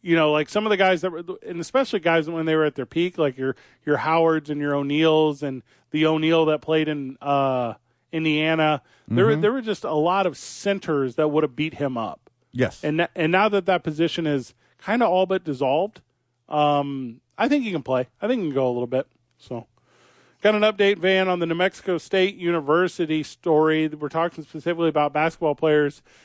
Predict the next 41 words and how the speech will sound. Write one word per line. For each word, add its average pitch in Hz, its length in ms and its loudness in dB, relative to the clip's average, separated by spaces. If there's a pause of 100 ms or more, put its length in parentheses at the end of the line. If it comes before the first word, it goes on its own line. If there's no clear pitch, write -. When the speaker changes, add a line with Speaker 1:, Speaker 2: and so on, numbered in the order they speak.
(300)
Speaker 1:
And, 147 500 0
um, 147 760 0
what 165 180 0
they're 190 140 2
saying 202 220 -2
about 190 180 0
the 180 80 -6
teammates 196 460 -2
that, 170 340 2
that 165 260 -2
didn't 175 220 0
just 170 160 -2
target 165 320 0
them, 170 160 -2
they're 156 100 -2
saying 170 200 -4
they 165 80 -2
also 160 220 0
targeted 156 400 -4
some 135 180 -8
coaches, 107 580 -6
Van. 98 280 -4
Speaker 2:
Mm-hmm. 113 200 -2 (640)
Speaker 1:
So 143 160 2
we're 147 100 4
gonna 156 140 0
go 156 140 2
into 151 120 -2
length 151 260 -2
on 143 220 -6
that 147 240 0
whenever 143 180 -4
we 143 120 0
get 151 160 0
back. 139 240 0
So 147 100 -6
an 135 80 -2
update 156 360 2
on 147 100 -2
the 143 100 -6
Aggies. 139 720 -2